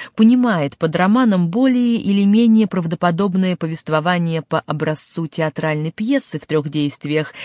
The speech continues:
из которых первое содержит завязку,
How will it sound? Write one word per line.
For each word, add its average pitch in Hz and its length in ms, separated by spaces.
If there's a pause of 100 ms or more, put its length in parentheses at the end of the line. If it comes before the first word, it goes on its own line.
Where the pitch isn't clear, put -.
(140)
из 233 180
которых 254 600
первое 147 440
содержит 143 720
завязку, 143 720